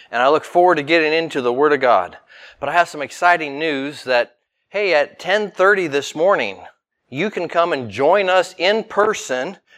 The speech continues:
as our sanctuary is open. We have everything prepared for the, the social distancing stuff, and we would love to see you here. We're located at thirteen twenty West Nolana Avenue in McAllen, Texas. We hope and pray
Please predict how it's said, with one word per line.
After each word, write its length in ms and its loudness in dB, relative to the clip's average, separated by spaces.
as 180 0
our 120 2
sanctuary 640 2
is 100 -4
open. 380 2
We 60 -4
have 120 0
everything 400 -2
prepared 480 0
for 160 -2
the, 240 2
the 80 -12
social 360 0
distancing 600 -2
stuff, 560 2
and 600 0
we 200 -2
would 160 -2
love 500 2
to 80 -12
see 320 -6
you 120 -4
here. 300 -2
We're 280 0
located 400 2
at 160 -2
thirteen 420 -2
twenty 540 0
West 480 -2
Nolana 440 -2
Avenue 500 0
in 80 -6
McAllen, 440 -2
Texas. 520 -6
We 260 -2
hope 460 0
and 120 -12
pray 500 0